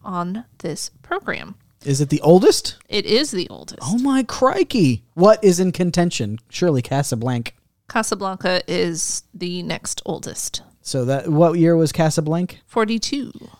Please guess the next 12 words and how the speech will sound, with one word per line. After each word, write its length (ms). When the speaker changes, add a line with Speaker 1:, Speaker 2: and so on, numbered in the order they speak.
Speaker 2:
All 140
right, 240
and 120
this 160
one 140
is? 300
Speaker 1:
Thirty-four. 1000
Speaker 2:
Thirty-four. 920
Speaker 1:
So 400
this 420
is 560
one 400